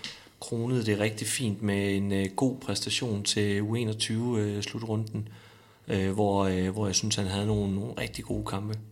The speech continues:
øh, for, øh, for Danmark der. Hvor han, øh, ja, i,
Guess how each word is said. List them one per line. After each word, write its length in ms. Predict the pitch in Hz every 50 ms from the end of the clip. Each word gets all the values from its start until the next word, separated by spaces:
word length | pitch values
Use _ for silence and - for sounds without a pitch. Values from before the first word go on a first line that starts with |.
| - - -
øh, 500 | 113 110 107 104 104 104 104 101 101 101
for, 240 | - - 104 101 101
øh, 220 | 101 98 101 101
for 140 | - - -
Danmark 420 | 104 101 104 113 113 104 107 110
der. 140 | - 113 110 110 - - - - - - - - - - - - - -
Hvor 160 | - 113 110
han, 300 | 98 95 110 107 107 104
øh, 640 | 104 104 101 98 98 98 98 98 95 92 90 85 -
ja, 220 | 90 - 120 131 131
i, 720 | 107 92 98 101 104 104 101 - - - - 73 -